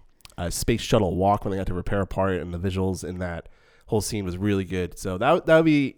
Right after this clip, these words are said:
a surprise pick for me, uh, if it's not Tenet, but it,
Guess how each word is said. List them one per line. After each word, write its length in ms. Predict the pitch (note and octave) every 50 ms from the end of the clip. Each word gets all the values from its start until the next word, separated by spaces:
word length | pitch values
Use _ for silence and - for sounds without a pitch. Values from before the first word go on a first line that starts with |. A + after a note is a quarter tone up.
| _
a 160 | B2 B2 A2+ G2+
surprise 680 | - - - - - - - D3 C#3+ C3 D3 D#3 D3+ -
pick 300 | - - E3+ - - -
for 180 | - F3 E3
me, 280 | E3 F3 F3 F3+ F#3+ - - - - - - - - - -
uh, 360 | G#2+ A2+ A2+ A2+ A2 A2 - -
if 260 | A#2 A2+ G#2 - - -
it's 200 | B2 A2 - -
not 280 | A#2+ A2+ A2 A#2 A2+ -
Tenet, 360 | - A#2+ B2 C3 C3+ C3+ -
but 300 | - G2+ F#2+ F2+ - - - _
it, 220 | - G2+ G2 F#2+